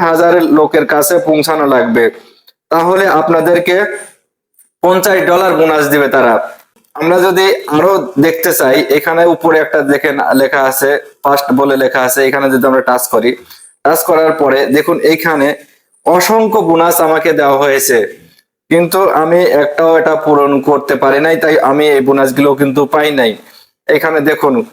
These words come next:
কত বোনাস দেওয়া হয়েছে, পঁচিশ ডলার, তারপরে আবার পঁচিশ ডলার দেওয়া হয়েছে, এখানে আবার পঁচিশ ডলার দেওয়া হয়েছে। এখানে নিচে কিন্তু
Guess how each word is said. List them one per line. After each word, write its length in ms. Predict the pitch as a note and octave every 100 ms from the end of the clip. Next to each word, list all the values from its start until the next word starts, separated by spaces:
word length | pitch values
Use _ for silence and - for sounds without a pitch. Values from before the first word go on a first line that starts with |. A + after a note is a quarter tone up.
| _ -
কত 140 | D3+ E3 D3
বোনাস 260 | D3+ D3+ B2
দেওয়া 160 | C3+ C3+
হয়েছে, 220 | C3 B2+ A#2+ D3+
পঁচিশ 280 | D#3 D#3+ C#3+ C#3+
ডলার, 260 | C#3 C3+ C#3+ - - _
তারপরে 360 | D3 D3+ F3 D#3+ D#3
আবার 180 | C#3 E3+ D#3+
পঁচিশ 240 | D#3+ D3+ C#3
ডলার 200 | D3 C#3 C3
দেওয়া 160 | C#3 C#3
হয়েছে, 300 | C#3 C3+ C#3+ C3+ - - _ - - _ _ _ _ D3
এখানে 340 | D3 D#3 D#3 - C3+
আবার 200 | D#3+ E3 - - - _
পঁচিশ 280 | D#3 D#3 D3+ C#3
ডলার 200 | D3 C#3
দেওয়া 160 | C#3 C#3
হয়েছে। 240 | C#3 C#3 D3 C#3+
এখানে 200 | C#3+ D3 D3
নিচে 200 | D3 D3+ C#3
কিন্তু 200 | D3+ D#3